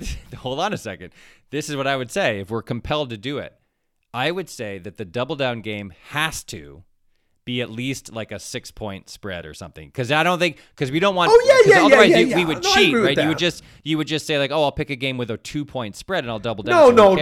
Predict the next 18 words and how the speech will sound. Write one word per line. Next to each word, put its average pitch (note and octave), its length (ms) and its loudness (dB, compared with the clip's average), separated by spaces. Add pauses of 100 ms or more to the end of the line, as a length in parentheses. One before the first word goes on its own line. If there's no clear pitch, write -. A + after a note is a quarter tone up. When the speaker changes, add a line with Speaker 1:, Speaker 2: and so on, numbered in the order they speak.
(160)
Speaker 2:
no, A#2 140 -2
no. D#3 180 -6
I, F3+ 160 4
Speaker 1:
No, C3+ 140 0
it's C3+ 100 -6
Speaker 2:
in G3 80 -6
Speaker 1:
got - 140 2
Speaker 2:
fact, G#3+ 180 -2
I G3 140 2
think, G#3+ 320 -10 (480)
I G3 60 4
Speaker 1:
maybe, A#3 80 6
Speaker 2:
think C4 80 0
Speaker 1:
like, A#3+ 40 0
Speaker 2:
your G#3+ 100 2
Speaker 1:
a - 40 -8
Speaker 2:
double F#3+ 240 6
down - 40 -2